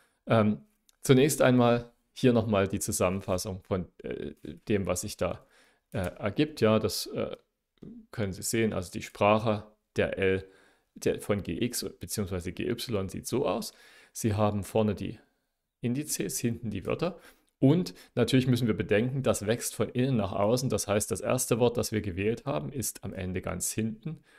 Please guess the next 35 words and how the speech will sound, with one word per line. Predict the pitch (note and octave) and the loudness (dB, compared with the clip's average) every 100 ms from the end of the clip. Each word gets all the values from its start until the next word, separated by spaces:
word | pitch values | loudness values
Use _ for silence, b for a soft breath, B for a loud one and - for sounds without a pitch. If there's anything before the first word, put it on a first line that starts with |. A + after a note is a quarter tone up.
| b b | b b
Das | G#2+ - - | -8 -6 -2
zweite | - G2 A2 A#2+ | 0 2 0 2
Wort, | A#2 A2 | 0 0
was | A2 - | -4 -4
wir | G2+ | -6
wählen, | F#2+ G#2 G2+ | -2 -2 -2
ist | G#2+ - - | -6 -8 -10
am | - | -10
vorletzten | - A#2+ A#2 A#2 - A2+ | -6 -4 -2 -4 -6 -2
Platz | G#2+ G#2 | -2 -2
und | A2 G#2 | -6 -4
so | G2 | -6
weiter, | F2 G#2 G2 | -4 -2 -2
bis | G2 - | -4 -8
das | - - | -10 -6
innerste | B2 G#2 - G2 | -2 -2 -2 -6
dann, | F2+ E2+ - b b b _ - | -6 -8 -12 b b b _ -4
äh, | G#2 F#2 F#2 - | -2 -2 -6 -8
direkt | G2 E2+ - | -6 -6 -8
in | G#2+ | -8
der | F#2 | -6
Mitte | E2+ - A2 _ - | -8 -10 -20 _ -4
landet. | F2+ E2+ - - | -2 -4 -14 -12
Also | E2+ | -12
das | E2 - | -10 -14
ist | - | -12
in | - | -10
gewisser | G2+ F2+ F2+ F#2 | -8 -8 -8 -6
Weise | F#2 G2+ | -6 -8
gespiegelt, | - - - A2+ G2+ F2 - | -8 -8 0 2 2 0 -4
diese, | G2+ F#2 E2 B B B _ | -4 -2 -4 B B B _
diese | G2+ F2 | -8 -8
Ketten. | - A2+ - - _ _ - | -4 -4 -4 -8 _ _ -6
<clears throat> | - - _ _ _ _ _ _ _ _ _ _ - | -6 -6 _ _ _ _ _ _ _ _ _ _ -6
Okay. | G#2 - | -6 -6